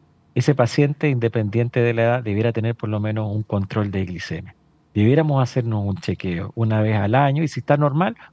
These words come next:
ok, cada dos, dos veces, eh, cada dos años. Pero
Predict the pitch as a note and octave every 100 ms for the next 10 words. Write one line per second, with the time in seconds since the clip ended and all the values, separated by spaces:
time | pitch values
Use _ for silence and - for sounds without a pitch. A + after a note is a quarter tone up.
0 | _ - F#3+ B2+ D#3 - F#2 F#2 F#2 G2
1 | - _ _ _ - A2 A2 G#2+ A2 -
2 | G#2+ F#2+ - G#2 G2+ G#2+ A#2 A#2 G#2+ F2+
3 | - _ _ _ _ - A#2+ D3 F#3